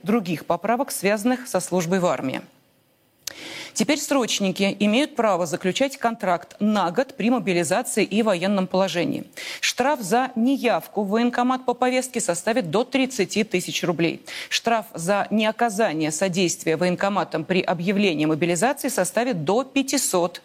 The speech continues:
тысяч рублей. Также Дума проголосовала против поправки о поэтапном увеличении нижнего порога призывного возраста с восемнадцати до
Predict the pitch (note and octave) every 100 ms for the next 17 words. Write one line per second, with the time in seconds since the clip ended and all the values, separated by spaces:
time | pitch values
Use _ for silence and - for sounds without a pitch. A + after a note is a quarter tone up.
0 | _ F#3 D#3+ E3+ - - F#3 D3+ A#2+ -
1 | - - - - C#4 G3 G#3+ F#3+ C#4+ C#4+
2 | A3+ F#3 F#3+ F#3 G3 B3+ C4 - - A#3+
3 | G#3+ F#3+ - C4+ C4+ - F#3+ E3 F#3 A#3
4 | - A3 - A#3 - C4 B3 G3+ G3+ G#3+
5 | C4 B3+ G3+ F3 E3 - A3+ A#3+ G#3 G3
6 | G#3 F3 E3+ E3 E3+ G#3 A3+ F#3 E3 F3
7 | F3 E3 D#3+ B3 B3 B3 A3+ - E3 -
8 | F#3 A3+ - D#3 D3 G#3+